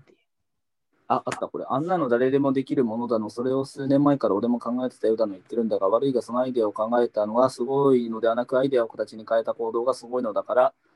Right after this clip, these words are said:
Speaker 2: その人間たちは今後も誰でもできることをやらないで死んでいくだろうな」っていう、この言葉が、あの、どっかの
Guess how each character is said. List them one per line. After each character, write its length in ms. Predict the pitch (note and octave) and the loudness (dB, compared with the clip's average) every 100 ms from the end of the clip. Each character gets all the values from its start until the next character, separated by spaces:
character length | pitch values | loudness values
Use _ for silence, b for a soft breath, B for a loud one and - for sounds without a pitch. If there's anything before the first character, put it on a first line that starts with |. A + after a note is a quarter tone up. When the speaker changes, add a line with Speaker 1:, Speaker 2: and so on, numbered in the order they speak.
| _ _ | _ _
Speaker 2:
そ 140 | C3 | -4
の 60 | B2+ | -2
人 200 | C3+ C#3+ | 0 0
間 120 | C#3 | -2
た 80 | A#2+ | -4
ち 60 | |
は 60 | A2 | -6
今 180 | B2 B2 | -4 -2
後 60 | |
も 120 | B2 A#2+ | 0 0
誰 220 | A#2 B2 | 2 2
で 60 | |
も 140 | B2+ B2 | 2 2
で 100 | A#2+ | 0
き 80 | D3 | -2
る 100 | B2 | -2
こ 80 | |
と 100 | A#2+ | 0
を 20 | A#2+ | 2
や 80 | |
ら 80 | A2 | 2
な 100 | A#2+ | 2
い 60 | A#2+ | 0
で 80 | G#2+ | -4
死 120 | A2+ | -10
ん 40 | |
で 60 | A2+ | -12
い 40 | |
く 100 | B2 | -4
だ 100 | B2+ | -2
ろ 100 | A2 | 0
う 20 | G#2 | -2
な」 80 | C#3 | -4
っ 60 | |
て 100 | - | -6
い 20 | G2 | -8
う、 20 | |
こ 100 | B2 | -6
の 120 | C3 | -4
言 220 | D3 D#3 | -4 0
葉 120 | E3+ E3+ | 2 2
が、 240 | F#3+ F#3 _ | 2 0 _
あ 120 | A2+ | -10
の、 320 | G#2+ G2+ F#2+ G2+ | -8 -10 -10 -8
ど 80 | A#2+ | -10
っ 60 | |
か 120 | - G2+ | -10 -14
の 300 | F#2+ G#2 | -14 -14